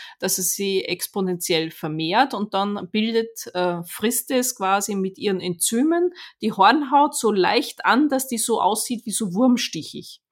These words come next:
Das Ganze nennt sich Keratoma sulcatum, ist eben eine bakterielle Infektion.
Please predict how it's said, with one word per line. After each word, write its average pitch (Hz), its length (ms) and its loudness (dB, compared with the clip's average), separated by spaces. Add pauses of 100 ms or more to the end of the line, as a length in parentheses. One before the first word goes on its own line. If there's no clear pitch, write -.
(420)
Das 190 120 -2
Ganze 220 300 0
nennt 214 240 0
sich 240 180 -4
Keratoma 202 680 0
sulcatum, 190 880 0
ist 208 180 -4
eben 208 220 -2
eine 185 220 0
bakterielle 170 600 -2
Infektion. 185 880 -2